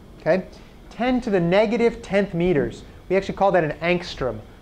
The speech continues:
That's how big we're talking here. And that size, atoms are much smaller than an angstrom. And an angstrom's about as small, or about as short a wavelength as you're gonna get for light. So,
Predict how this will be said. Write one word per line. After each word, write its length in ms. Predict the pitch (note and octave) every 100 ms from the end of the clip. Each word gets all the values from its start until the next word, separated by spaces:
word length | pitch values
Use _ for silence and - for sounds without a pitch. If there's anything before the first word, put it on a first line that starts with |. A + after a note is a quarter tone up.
| - -
That's 220 | E3+ G3
how 140 | F#3 E3
big 200 | D#3+ D3
we're 120 | C3+
talking 340 | D3 C3+ C3
here. 180 | B2 A#2+
And 140 | A#2
that 220 | D3 F3+ -
size, 580 | F#3+ F3+ D#3+ C3+ C#3 - -
atoms 340 | D3+ F#3 F#3+ D3+
are 60 | D3+
much 380 | F3+ - -
smaller 420 | - E3+ D#3+ C3+ C3+
than 140 | C3+
an 100 | C3+
angstrom. 500 | - D3+ - C3 A2 - - - -
And 100 | D3
an 60 | C#3+
angstrom's 500 | D3+ F#3 - D3 C3+
about 240 | D3 D#3+
as 120 | C#3+
small, 500 | - D#3 D3+ D3 C#3 - - -
or 100 | C#3+
about 300 | C#3 D#3 E3+
as 200 | C#3+ B2 - - - -
short 340 | - - F#3+ F3
a 40 |
wavelength 580 | D3 D#3 D3+ C3 B2 A2
as 120 | A#2+
you're 100 | B2
gonna 180 | A#2+ A#2
get 220 | A2+ A#2 - - -
for 80 |
light. 280 | B2 A#2+ A#2+ - - - -
So, 200 | - B2